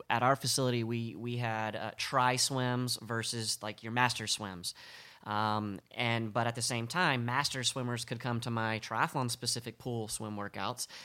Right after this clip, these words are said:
and then my triathletes can show up to Brendan's masters swims.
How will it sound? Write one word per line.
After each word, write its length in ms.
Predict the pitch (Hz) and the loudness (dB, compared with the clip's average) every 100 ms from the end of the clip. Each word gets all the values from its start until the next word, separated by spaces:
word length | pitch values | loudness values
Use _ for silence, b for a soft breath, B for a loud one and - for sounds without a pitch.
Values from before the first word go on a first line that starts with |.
| B | B
and 160 | - 113 | -6 -2
then 200 | 113 113 | 0 0
my 180 | 107 107 | 2 0
triathletes 540 | 113 104 107 120 123 | 2 0 0 -4 -6
can 120 | - | -6
show 260 | 110 117 107 | -6 -4 -2
up 140 | 107 - | -2 -4
to 60 | |
Brendan's 540 | 104 110 107 104 104 - | -4 -2 0 -2 -4 -6
masters 580 | 131 165 208 - 107 - | -2 2 2 0 -4 -2
swims. 460 | - 117 107 101 | -2 -2 -4 -4